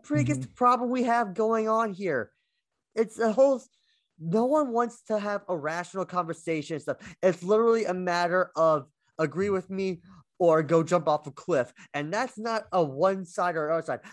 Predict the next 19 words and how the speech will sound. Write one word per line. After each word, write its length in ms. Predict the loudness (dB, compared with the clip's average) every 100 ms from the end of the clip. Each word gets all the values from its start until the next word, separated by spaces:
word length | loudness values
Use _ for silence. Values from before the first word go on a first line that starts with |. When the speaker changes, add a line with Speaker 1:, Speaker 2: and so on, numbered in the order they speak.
| -12
Speaker 1:
That's 200 | -12 -12
a 60 | -20 _
fucking 300 | -10 -6 -4
across 420 | -6 2 4 4
the 100 | 0 -8 _
board, 480 | 0 4 4 2 -4 0
Speaker 2:
Yeah. 60 |
Speaker 1:
what 100 | 2
everyone 280 | 2 2 4
Speaker 2:
And, 140 | 4 4
and, 160 | 4
Speaker 1:
says. 320 | 4 2 2 6
Speaker 2:
and 260 | 6 6
one, 320 | 4 4 0 0
it 160 | 0 2
is, 220 | 0 -2 -10 -4
and 420 | 0 0 0 -2
think 160 | -4
the 180 | -4 -6